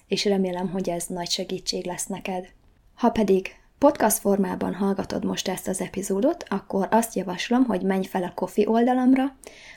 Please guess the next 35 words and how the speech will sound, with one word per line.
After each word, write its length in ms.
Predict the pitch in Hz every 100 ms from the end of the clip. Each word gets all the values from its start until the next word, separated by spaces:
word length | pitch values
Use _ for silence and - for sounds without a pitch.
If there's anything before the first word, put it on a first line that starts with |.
| -
ahol 320 | 196 208 196
mindössze 480 | 196 208 190 175 185
tíz 300 | - 208 196
dollárért 640 | 180 175 175 175 214 247
le 160 | 202 185
tudod 300 | 190 175 175
tölteni 560 | - 180 175 185 180 185
a 60 | 180
podcast 520 | 196 185 - 175 -
átiratát, 720 | 226 240 208 190 202 190 190 - - -
ha 240 | - 294 285
csatlakozol 680 | 190 175 175 - 190 202 185
a 60 |
havi 420 | 170 180 185 185 -
előfizetéses 920 | 180 175 - 196 180 - 180 190 180
tagságomhoz. 880 | - 180 - 190 196 185 185 190 - - _
Ha 140 | -
pedig 280 | 190 190 175
egy 100 | 185
magasabb 400 | 202 208 - 185
csomagot 480 | - 214 254 262 240
választasz, 680 | 214 190 185 - 190 170 -
akkor 380 | - 208 - 190
még 240 | 185 175 -
csomó 340 | 277 240 196
extrát 500 | 196 196 - 196 -
is 180 | - -
kaphatsz, 500 | 233 233 277 - -
például 560 | 220 190 180 185 202 240
akár 460 | 196 - 196 185 -
egy 180 | 247 233
magyar 300 | 180 180 180
órát 340 | 185 185 185
is 200 | 180 -
velem. 380 | 185 185 180